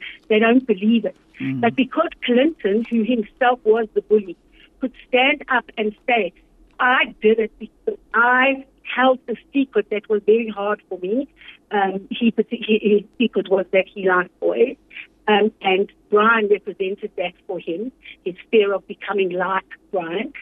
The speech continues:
Speaker 1: And so he, he, he had to pretend that he was very, very macho. And in order to do that, he beat up, uh, Clinton beat up Brian. So when you do that and you can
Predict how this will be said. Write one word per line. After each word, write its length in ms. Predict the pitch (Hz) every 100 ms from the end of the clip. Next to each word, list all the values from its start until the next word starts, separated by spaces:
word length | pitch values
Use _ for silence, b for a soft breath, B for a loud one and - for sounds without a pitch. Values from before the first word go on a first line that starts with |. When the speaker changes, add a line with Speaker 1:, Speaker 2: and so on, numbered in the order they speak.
| B B -
Speaker 1:
And 320 | 233 226 247 -
so 80 | 240 220
he, 320 | 240 233 226 B B _
he, 560 | - 233 226 226 226 - _ -
he 340 | 220 233 202
had 120 | 254 -
to 60 | - _ _
pretend 280 | - 214
that 100 | 220
he 100 | 202
was 140 | 208 208
very, 240 | 196 196 196
very 160 | 190 190
macho. 540 | 247 277 - 180 170 - B B
And 80 | 190
in 120 | 202
order 260 | 226 233 226
to 140 | - 240
do 160 | 294 302
that, 140 | 233 -
he 80 |
beat 240 | 214 208 208 _ -
up, 180 | 208 - _ _ -
uh, 60 | 214 -
Clinton 320 | 208 196 196
beat 240 | 185 180
up 140 | 196 -
Brian. 400 | 254 262 170 170 - B B -
So 200 | 269 247 - _ _ -
when 300 | 247 302 349
you 120 | 359 _
do 160 | 226 254
that 160 | 247
and 140 | 214 214
you 80 | 220
can 160 | 220